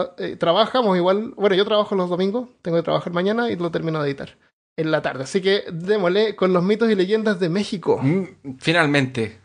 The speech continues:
Speaker 2: después de habernos pedido por semanas este
Speaker 1: Es
Speaker 2: tema,
Speaker 1: verdad.
Speaker 2: estamos aquí con, felizmente, entregándoles los mitos y leyendas de México, o por lo menos lo
Speaker 1: Perfecto.
Speaker 2: que nosotros pudimos encontrar.
Speaker 1: Claro. Sí, porque hay muchísimos, obviamente. Esto es una,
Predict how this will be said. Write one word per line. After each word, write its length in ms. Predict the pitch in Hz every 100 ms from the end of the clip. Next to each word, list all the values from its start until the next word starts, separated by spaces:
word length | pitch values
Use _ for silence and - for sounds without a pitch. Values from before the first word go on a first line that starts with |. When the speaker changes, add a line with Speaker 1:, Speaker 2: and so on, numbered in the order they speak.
| -
Speaker 2:
después 340 | 120 135 147
de 320 | 139 131 123 -
habernos 300 | 123 127 127
pedido 340 | 113 123 127
por 360 | 120 117 107 - _ _ _ _ _ _
semanas 720 | - 120 135 - - - - _ _ _
este 200 | - 156
Speaker 1:
Es 40 |
Speaker 2:
tema, 200 | 147 156
Speaker 1:
verdad. 160 | 139 -
Speaker 2:
estamos 340 | 117 139 135
aquí 220 | 120 135 135
con, 280 | 139 -
felizmente, 800 | 131 135 135 139 143 - 160 - _
entregándoles 560 | 120 123 123 123 123 117
los 160 | 113
mitos 360 | 120 147 196 185
y 20 |
leyendas 460 | 170 147 160 156 139
de 140 | 127
México, 720 | 117 110 120 - 117 - - -
o 140 | -
por 120 | 120 123
lo 80 |
menos 200 | 131 151
lo 80 | 147
Speaker 1:
Perfecto. 340 | 135 139 135 127
Speaker 2:
que 480 | _ _ _ _ _
nosotros 360 | 127 151 151
pudimos 380 | 151 156 165 147
encontrar. 580 | 127 123 120 196 143 - _ _ _ _ _ _ _ _ _
Speaker 1:
Claro. 220 | - - - _ _ -
Sí, 180 | - 208
porque 260 | 156 156 180
hay 160 | 156
muchísimos, 760 | 165 180 180 - 185 180 151 151
obviamente. 440 | 156 117 120 -
Esto 180 | 143 160
es 240 | 147 151
una, 220 | 147 147